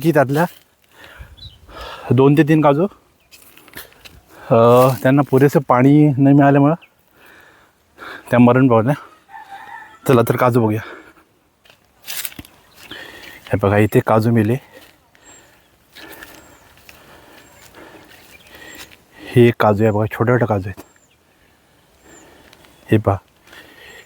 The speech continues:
ही जी काजू आहे, काजूची जी जात आहे ती वेंगुर्ला आहे, वेंगुर्ला काजू. ठीक आहे, आणि या काजूचं वैशिष्ट्य असं आहे की, अ, साधारण एक ते, सॉरी,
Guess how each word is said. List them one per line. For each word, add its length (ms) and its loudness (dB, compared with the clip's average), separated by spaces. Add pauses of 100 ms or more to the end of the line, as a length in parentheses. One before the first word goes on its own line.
ही 120 4
जी 80 2
काजू 280 2
आहे, 300 2
काजूची 520 -4
जी 160 -4
जात 260 2
आहे 120 0
ती 40 0
वेंगुर्ला 480 2
आहे, 80 2
वेंगुर्ला 360 -2
काजू. 220 -4 (1120)
ठीक 140 2
आहे, 20 2
आणि 220 2
या 100 4
काजूचं 320 0
वैशिष्ट्य 400 2
असं 160 2
आहे 80 2
की, 140 -8 (920)
अ, 260 4
साधारण 500 0
एक 180 0 (100)
ते, 100 2 (500)
सॉरी, 220 2